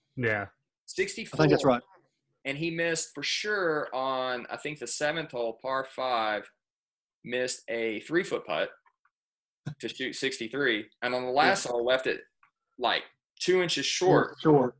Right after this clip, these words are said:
Speaker 2: sixty-two, on a Saturday where he's leading the Open. I
Speaker 3: Right.
Speaker 2: mean, the guy played s-,
Speaker 3: Right.
Speaker 2: I mean, that's just unreal.
Speaker 1: Yeah.
Speaker 2: So
Speaker 3: Yeah.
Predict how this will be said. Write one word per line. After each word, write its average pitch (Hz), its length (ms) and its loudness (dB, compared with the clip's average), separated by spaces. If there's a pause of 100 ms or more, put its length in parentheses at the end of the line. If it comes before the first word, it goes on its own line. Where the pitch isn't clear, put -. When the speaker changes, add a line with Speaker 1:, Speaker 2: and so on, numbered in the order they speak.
(120)
Speaker 2:
sixty-two, 123 520 0 (500)
on 147 180 2
a 147 40 4
Saturday 127 600 6
where 117 200 0
he's 113 260 -4 (340)
leading 123 520 -2 (600)
the 113 120 4
Open. - 240 0 (560)
I 104 140 0
Speaker 3:
Right. - 40 -2
Speaker 2:
mean, 120 280 2 (180)
the 123 60 -4
guy 127 220 4
played 123 300 2
s-, - 140 -6
Speaker 3:
Right. 127 140 -2
Speaker 2:
I 101 80 -6
mean, 107 140 -8
that's 123 160 -2
just 120 160 -4
unreal. 120 500 -2 (260)
Speaker 1:
Yeah. 127 140 -2
Speaker 2:
So 123 180 6
Speaker 3:
Yeah. 117 60 2